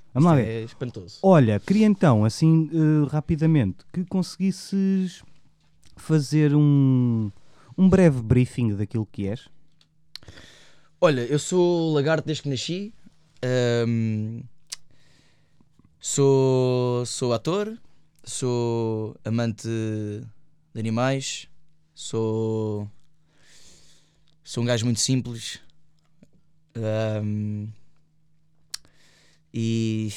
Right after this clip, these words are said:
Speaker 2: gosto de motas. Sou um gajo tranquilo, sou teu amigo,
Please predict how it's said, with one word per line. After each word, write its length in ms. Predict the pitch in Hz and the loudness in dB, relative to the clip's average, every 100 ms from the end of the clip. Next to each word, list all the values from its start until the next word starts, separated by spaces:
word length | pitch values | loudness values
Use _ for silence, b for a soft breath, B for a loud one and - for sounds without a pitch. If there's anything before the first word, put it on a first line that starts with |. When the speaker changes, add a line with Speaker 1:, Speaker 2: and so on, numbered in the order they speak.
| B B B B | B B B B
Speaker 2:
gosto 260 | 117 107 - | -6 -6 -2
de 40 | |
motas. 540 | 131 131 117 - - - b b b - | -2 -2 -6 -8 -12 -16 b b b -20
Sou 180 | - 107 | -12 -8
um 40 | |
gajo 800 | 113 107 113 110 110 110 107 110 - - b b b b b b b b | -6 -8 -8 -6 -6 -8 -8 -12 -16 -20 b b b b b b b b
tranquilo, 540 | - 117 117 147 135 101 | -6 -4 2 2 2 -2
sou 140 | - 117 | -8 -4
teu 120 | 123 | -2
amigo, 320 | 131 156 165 | 0 -2 -4